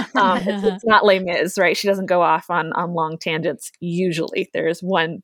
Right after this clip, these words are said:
Speaker 1: big section where she does, <laughs> but, um, but it's, it's, it's actually very fast paced for a Victorian novel, I feel like. So, so, uh, so trying to figure out how to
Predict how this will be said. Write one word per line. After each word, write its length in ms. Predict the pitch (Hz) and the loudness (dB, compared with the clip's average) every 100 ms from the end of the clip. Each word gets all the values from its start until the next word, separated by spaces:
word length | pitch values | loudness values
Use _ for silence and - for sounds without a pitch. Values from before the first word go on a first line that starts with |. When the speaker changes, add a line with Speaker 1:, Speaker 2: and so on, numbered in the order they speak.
| - | -4
Speaker 1:
big 200 | 170 151 | -4 -2
section 320 | - - - | -8 -8 -8
where 100 | 170 | -6
she 160 | - 190 | -6 -6
does, 320 | - 175 - | -6 -6 -6
<laughs> 60 | - | 0
but, 180 | 226 - - - - - - | 0 0 -10 -12 -10 -10 -2
um, 460 | 220 190 180 160 120 _ _ _ - | 2 4 2 -2 -10 _ _ _ -2
but 160 | 190 | 2
it's, 400 | 175 - - - - _ _ _ _ - - | 2 2 -6 -12 -14 _ _ _ _ -20 -12
it's, 220 | - 185 - | -6 -4 0
it's 240 | 196 - 202 | 0 0 0
actually 300 | 190 - 190 | 0 -2 -6
very 420 | 156 185 170 165 | -4 -2 0 0
fast 300 | - 156 - | -2 -4 -4
paced 280 | - - - | -8 -8 -6
for 160 | 156 | -4
a 60 | 143 | -4
Victorian 400 | 151 - - - | -8 -10 -8 -6
novel, 240 | - - | -6 -6
I 80 | 170 | -10
feel 200 | - - | -10 -10
like. 320 | - - - _ _ - | -8 -12 -16 _ _ -14
So, 340 | - 185 170 | -4 0 -2
so, 460 | - 226 185 180 170 | -2 0 2 2 2
uh, 260 | - 143 - | 2 0 -2
so 140 | 196 | -8
trying 260 | - 214 226 | -2 0 0
to 60 | |
figure 160 | 214 185 | 0 0
out 120 | 175 | 0
how 220 | - 196 | 0 0
to 260 | 196 185 | 0 -2